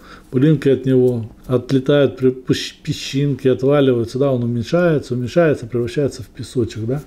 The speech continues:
Казалось бы, нормальное доказательство энтропии, да? Но одновременно с этим куча этого же песочка, который рассеялся, в форме осадочных пород обратно собирается в плиты, в камни, в монолиты.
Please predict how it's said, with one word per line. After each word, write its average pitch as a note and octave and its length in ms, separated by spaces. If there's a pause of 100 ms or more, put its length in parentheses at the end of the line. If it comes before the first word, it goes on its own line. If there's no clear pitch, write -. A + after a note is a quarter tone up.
Казалось A2+ 520
бы, A2 160
нормальное B2+ 500
доказательство A#2+ 680
энтропии, A#2+ 640
да? A#2 220 (320)
Но C3+ 100
одновременно F#3+ 760
с - 160
этим C#3+ 540
куча C#3 720
этого C3 340
же A#2 140
песочка, B2 580
который G#2+ 500
рассеялся, A2+ 600 (180)
в - 60
форме D3 340
осадочных C#3+ 600
пород D#3 500
обратно C3+ 360
собирается B2 800 (280)
в - 200
плиты, D3+ 440
в B2 160
камни, C3+ 480
в A#2 120
монолиты. C3+ 760